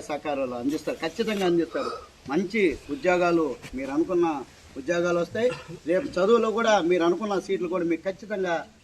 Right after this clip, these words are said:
దక్కుతాయని మనస్ఫూర్తిగా చెబుతూ, మిమ్మల్ని అందరికి కూడా ప్రగతి సేవా సంస్థ తరఫున ఆశిస్తూ, ఇంకా ముందుకు పోవాలని కోరుకుంటూ, ఇంకా ఈ ఒక హై స్కూల్ విషయానికి వస్తే ఇక్కడ ఇందాక మా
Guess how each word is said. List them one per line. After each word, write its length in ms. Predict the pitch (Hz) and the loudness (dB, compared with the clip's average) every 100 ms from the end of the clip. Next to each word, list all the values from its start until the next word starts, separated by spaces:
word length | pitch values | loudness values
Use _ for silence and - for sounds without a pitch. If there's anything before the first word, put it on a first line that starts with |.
| _ - | _ -8
దక్కుతాయని 600 | 151 165 165 160 151 151 131 - _ - | -8 -4 -2 0 2 0 -2 -12 _ -10
మనస్ఫూర్తిగా 540 | 143 - 165 170 160 151 | -10 -8 -10 -4 -4 -4
చెబుతూ, 280 | 156 165 170 208 175 | -6 -8 -8 -4 0
మిమ్మల్ని 280 | 151 151 156 | 2 4 4
అందరికి 260 | 180 160 180 | 2 2 0
కూడా 140 | 170 147 | 0 -2
ప్రగతి 280 | 147 156 165 165 | -4 -6 -6 -6
సేవా 160 | 151 147 | -6 -6
సంస్థ 240 | 143 143 147 | -8 -8 -10
తరఫున 240 | 135 135 120 _ _ - 127 | -10 -10 -10 _ _ -6 -4
ఆశిస్తూ, 420 | 147 151 - 202 247 - _ _ 151 | -2 -6 -8 -4 -4 -4 _ _ -4
ఇంకా 180 | 165 180 160 | 2 2 4
ముందుకు 260 | 185 175 160 | 2 0 2
పోవాలని 460 | 156 156 151 151 139 - | 4 4 4 2 0 -4
కోరుకుంటూ, 500 | 160 151 170 170 240 262 - _ _ - | -4 -2 -4 0 0 0 -6 _ _ -4
ఇంకా 180 | - 226 175 - - _ _ 165 | 0 4 2 0 -12 _ _ -2
ఈ 40 | 190 | 0
ఒక 80 | 190 170 131 110 - - | 0 0 0 -6 -20 -8
హై 100 | 156 208 | -4 -2
స్కూల్ 280 | - 220 202 | -2 -2 0
విషయానికి 340 | 180 196 180 | 0 0 0
వస్తే 240 | 185 226 214 151 143 - - _ _ _ _ _ _ _ - | -4 -2 0 0 -4 -14 -20 _ _ _ _ _ _ _ -12
ఇక్కడ 240 | 156 196 180 143 123 - - - | -4 -2 0 0 -4 -12 -20 -2
ఇందాక 280 | 160 196 190 | 0 0 0
మా 100 | 170 | 0